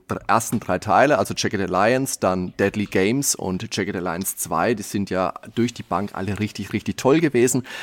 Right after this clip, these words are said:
Die Reihe hat sich dann leider ein bisschen verloren. Heute ist die nur noch ein Schatten ihrer selbst, wird aber immer noch relativ regelmäßig fortgesetzt. Wie gesagt,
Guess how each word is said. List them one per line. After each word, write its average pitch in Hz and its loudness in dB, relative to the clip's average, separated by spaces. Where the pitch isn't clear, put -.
Die 113 2
Reihe 117 4
hat 123 0
sich - -4
dann 113 4
leider 101 4
ein 113 2
bisschen 104 -2
verloren. 123 0
Heute 120 4
ist 113 0
die 110 2
nur 101 2
noch 101 -2
ein 95 0
Schatten - 2
ihrer 139 0
selbst, 127 0
wird 147 6
aber 101 4
immer 139 0
noch 143 0
relativ 120 2
regelmäßig 104 2
fortgesetzt. - 0
Wie 117 -6
gesagt, 113 -2